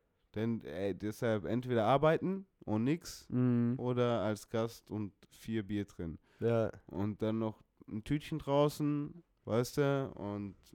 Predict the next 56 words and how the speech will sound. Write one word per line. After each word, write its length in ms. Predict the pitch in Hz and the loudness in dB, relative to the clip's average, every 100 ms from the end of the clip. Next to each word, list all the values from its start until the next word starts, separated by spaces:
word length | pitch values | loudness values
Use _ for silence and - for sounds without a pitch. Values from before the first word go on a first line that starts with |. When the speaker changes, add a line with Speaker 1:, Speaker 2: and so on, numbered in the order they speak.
| _ | _
Speaker 1:
dann 240 | - 104 107 | -8 -4 -4
bist 180 | 113 | -4
du 60 | 107 | -8
vier 280 | - 127 110 | -4 -2 0
Bier 220 | 120 127 | 4 6
und 140 | 120 | 6
ein 60 | 113 | 2
Tütchen. 340 | - 120 - 95 | -2 -6 -4 -6
Dann 140 | 92 | -6
kommt's 240 | - 107 | -6 -8
drauf 200 | - 113 | -4 -6
an, 280 | 110 117 110 - - | -2 -2 -4 -8 -10
wie 100 | 113 | -4
du 100 | 113 | -2
gegessen 440 | 110 120 127 117 | -2 -2 -2 -4
hast 160 | 104 - | -6 -6
am 140 | 92 | -10
Tag. 180 | - 85 _ | -10 -14 _
Speaker 2:
Ja. 340 | 123 120 117 113 - - - - - | 4 8 8 6 -4 -20 -20 -20 -8
Speaker 1:
Dass 200 | 104 - | -8 -4
dir 160 | 110 | -2
noch 140 | 107 107 | 0 2
nicht 240 | 101 98 | 0 -2
ganz, 480 | 104 104 92 - - _ | -4 -4 -6 -12 -14 _
weißt 240 | 104 127 127 | 2 2 6
du, 40 | |
was 180 | 143 131 | 4 4
ich 100 | 127 | 0
mein? 380 | 131 135 143 135 | 0 0 -2 -6
Speaker 2:
Ja, 220 | - 120 117 | 0 4 2
ja. 60 | - | 0
Speaker 1:
Also 340 | 104 120 110 | 2 2 0
ist 60 | 104 | -4
bei 100 | 101 | -2
mir 180 | 110 113 | 0 0
auf 80 | 98 | -2
jeden 180 | 104 95 | -6 -6
Fall 240 | - 92 | -8 -12
so. 160 | 85 78 | -10 -10
Deshalb, 400 | 85 92 113 98 - - - - _ | -10 -4 -4 -6 -12 -20 -20 -20 _
ähm, 720 | - 107 107 110 110 104 104 92 - _ _ _ _ _ _ _ _ _ _ - | -4 0 2 2 2 0 -4 -8 -20 _ _ _ _ _ _ _ _ _ _ -16
versteh 320 | - 110 131 135 | -4 -4 0 -2
ich 80 | |
die 140 | 135 127 | -2 -2
Mädels 320 | 131 135 127 | 0 -2 -2
schon, 280 | - 160 185 _ _ _ _ | -4 -4 -6 _ _ _ _
weil 180 | 107 110 | -4 0
wenn 140 | 117 | 0
das 240 | 117 117 - | 0 -4 -10
die 160 | 117 | -8
ganz, 320 | 117 123 123 120 | -2 -2 -2 -2
wenn 160 | 120 | 0
die 100 | 120 | 0
Mädels 380 | 127 170 180 - | 2 2 2 -4
das 120 | - | -4
machen 400 | 127 120 139 156 | 2 2 0 -8